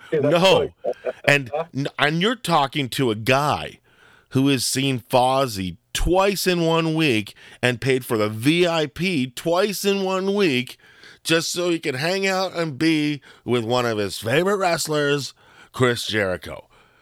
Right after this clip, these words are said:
Speaker 1: Would you do it again?
Speaker 2: Well, here's the thing. The tweet disappeared. I guess he
Speaker 1: It
Speaker 2: prob-,
Speaker 1: did.
Speaker 2: well, I guess people said, "Hey, dude," like, probably people from Fozzy said, "Dude, fuck,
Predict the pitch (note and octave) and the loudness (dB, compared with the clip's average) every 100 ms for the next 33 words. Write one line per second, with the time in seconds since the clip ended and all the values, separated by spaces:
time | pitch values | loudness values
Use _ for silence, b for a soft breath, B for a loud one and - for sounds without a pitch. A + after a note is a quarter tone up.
0 | b A#2 A#2 A#2+ A#2+ A2+ A2+ D3 E3+ _ | b -10 -6 -4 -4 -2 -4 -4 -10 _
1 | _ _ _ _ _ _ - D3+ C#3 A#2+ | _ _ _ _ _ _ -4 2 4 2
2 | G2 _ _ _ _ _ _ _ _ A2+ | 0 _ _ _ _ _ _ _ _ -4
3 | D3 B2+ A2+ B2 A2+ G#2+ F2 _ G#2+ F#2 | -2 -2 -6 0 0 0 -6 _ -6 -6
4 | - A#2+ C#3 - A2+ - G2+ G#2+ F#2+ E2 | -2 -2 -2 -4 -6 -4 -6 -2 -2 -2
5 | - _ _ _ _ _ - A2 G#2 A#2 | -8 _ _ _ _ _ -4 -2 2 2
6 | A#2+ A#2+ G#2+ G#2+ G#2 A2 - C#3 A#2 B | 2 -2 -4 0 2 2 0 -4 -4 B
7 | B B C#3 B2 C3 C#3 C#3 C3+ C3 B2+ | B B 2 4 2 2 -2 -2 -2 0
8 | A#2+ F#2 B2+ B2 F2+ F2+ F2+ E2+ _ _ | 0 2 2 2 0 -2 -2 -4 _ _
9 | _ _ _ _ F#2+ E2 A2 G#2+ - C3+ | _ _ _ _ -16 -12 -4 -4 -2 0
10 | C#3 F#3+ C#3+ C#3+ C3+ B2 - G2 B2 D3+ | 2 0 -2 -2 -2 -4 2 2 4 0
11 | F#2+ _ b b - A#2+ E2+ A2 C#3+ - | -8 _ b b 0 0 4 4 4 0
12 | - - A#2 - | -10 2 2 2